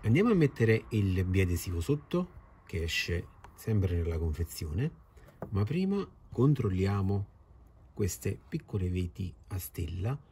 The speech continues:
non si sa mai, potrebbero essere lente.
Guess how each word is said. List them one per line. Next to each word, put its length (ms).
non 140
si 100
sa 100
mai, 380
potrebbero 680
essere 480
lente. 460